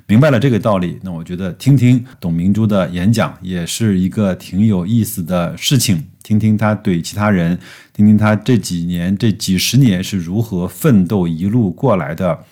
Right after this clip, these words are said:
也是挺有趣的一件事情。好，最后一句呢，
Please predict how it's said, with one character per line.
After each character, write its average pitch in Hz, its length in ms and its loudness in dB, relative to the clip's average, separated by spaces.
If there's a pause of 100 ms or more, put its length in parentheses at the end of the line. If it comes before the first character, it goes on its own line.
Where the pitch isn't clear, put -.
(160)
也 90 340 0
是 101 420 0 (480)
挺 92 420 0 (140)
有 98 260 -2
趣 92 240 -4
的 95 140 0
一 87 140 -2
件 101 180 0
事 98 180 -4
情。 85 160 -8 (200)
好， - 180 -8
最 131 140 0
后 139 160 2
一 110 120 4
句 120 140 0
呢， 104 240 2